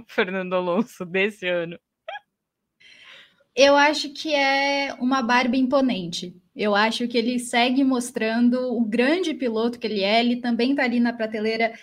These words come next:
Speaker 2: das caixinhas de Barbies clássicas, também extremamente talentosas. E eu acho que ele mostra isso, ele segue mostrando corrida a corrida,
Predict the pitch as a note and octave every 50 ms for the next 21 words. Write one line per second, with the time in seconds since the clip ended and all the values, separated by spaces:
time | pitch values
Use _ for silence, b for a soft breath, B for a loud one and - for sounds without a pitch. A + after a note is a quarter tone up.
0 | B B G#3+ A3 A3 A3 A#3+ A#3+ A#3+ - A#3+ A#3+ A#3+ A#3 G3+ A3+ A#3 F#3+ G#3+ G#3+
1 | G#3 G#3+ G3 A3 G#3+ - - - G#3+ G#3 G#3 A3 G#3+ - A#3+ - A3+ G#3+ A3 A3+
2 | G#3 G3+ A3 A3 A3+ A3+ A3 C4+ C#4+ - - B3 B3+ A#3 A3 G#3+ G#3+ G#3+ G#3+ -
3 | A3 G3+ G3 G3+ G3+ - F#3+ F3 F#3+ G3+ G3+ A#3 C4 B3+ - B B B B B
4 | B B - A#3 A#3 A#3+ B3 B3+ B3+ - D4 C4+ C4 C#4+ C#4 C4 B3 B3+ C#4 C#4+
5 | - - C4+ A3+ G#3+ G#3+ G#3+ A3 G#3+ - B3 A#3+ A#3+ B3+ A#3+ B3 A#3+ A#3+ A#3+ A#3
6 | A3+ - A3+ A3 A#3 G#3+ G#3 G#3+ - G3+ G3 F#3+ A3 A#3+ C4+ A3+ C#4+ C#4 C#4